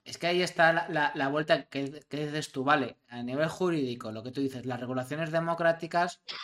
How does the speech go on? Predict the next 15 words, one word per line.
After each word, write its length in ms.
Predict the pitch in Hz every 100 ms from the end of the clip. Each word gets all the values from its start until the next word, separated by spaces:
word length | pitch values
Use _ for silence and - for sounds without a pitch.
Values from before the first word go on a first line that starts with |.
| - - _
son 220 | - 160
a 100 | 151
posteriori, 720 | 151 143 143 135 135 117 107 - _
pero 220 | 123 131 135
es 100 | 156
verdad 340 | 156 156 180 185
que 100 | 165
luego 260 | 143 151
está 480 | 170 - 175 185 - _
esa 280 | - - 175
vuelta 260 | 160 156 143
de 60 |
tuerca, 420 | 131 170 - 127 120
ya 160 | 143
claro. 400 | 139 147 160 110